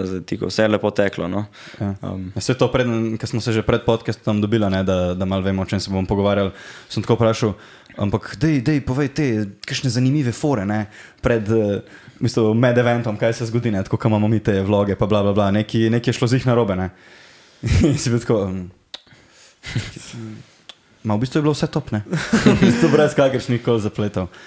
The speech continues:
Speaker 2: Ampak kaj so pa kakšna potrebna dovoljenja, ki jih morate dobiti, ke konec koncev je le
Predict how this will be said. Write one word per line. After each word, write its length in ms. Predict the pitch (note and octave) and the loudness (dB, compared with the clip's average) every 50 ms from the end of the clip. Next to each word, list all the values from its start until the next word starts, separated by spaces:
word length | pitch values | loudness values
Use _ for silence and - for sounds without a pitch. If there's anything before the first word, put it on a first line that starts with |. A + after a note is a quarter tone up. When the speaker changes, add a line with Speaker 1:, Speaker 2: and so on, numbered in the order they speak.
| - - - - - | -20 -20 -20 -20 -10
Speaker 2:
Ampak 400 | - - G2+ G2 A2+ G#2+ - - | -4 -2 2 2 2 0 0 -4
kaj 160 | - - C3+ | -2 -2 0
so 100 | D3 - | 0 0
pa 120 | D#3+ - C#3 | 0 0 0
kakšna 420 | - D#3 C#3+ - D3+ C3 A#2 A2 | -2 -2 -2 0 0 2 2 2
potrebna 420 | G#2+ - A2 - B2+ B2+ B2 A#2+ A2+ | 0 -2 -2 0 0 0 2 0 0
dovoljenja, 640 | G#2+ G#2+ G#2+ A2 A2 A2 A2+ A2 G2+ F#2+ F#2 F#2+ F#2+ | 0 0 0 0 2 2 2 0 0 -2 -4 -8 -12
ki 140 | - - G2+ | -10 -8 -8
jih 120 | G2 - | -6 -4
morate 260 | - G#2 G#2 G2+ - G2 | -2 -4 -4 -2 -4 -4
dobiti, 320 | F#2+ G2+ F#2+ G#2 F2+ - - - - | -4 -2 -4 -4 -6 -6 -14 -20 -12
ke 320 | - G2+ G2 F#2+ F#2+ F#2+ | -6 -4 -2 -2 -2 -2
konec 300 | F#2 - - G#2 G2+ G2+ | -4 -2 -2 -2 -2 -2
koncev 340 | - G#2+ G#2 G2+ - - G#2 | -2 -2 -2 -2 -2 -2 0
je 80 | G2+ G2+ | 0 2
le 160 | G#2+ G#2+ | 2 2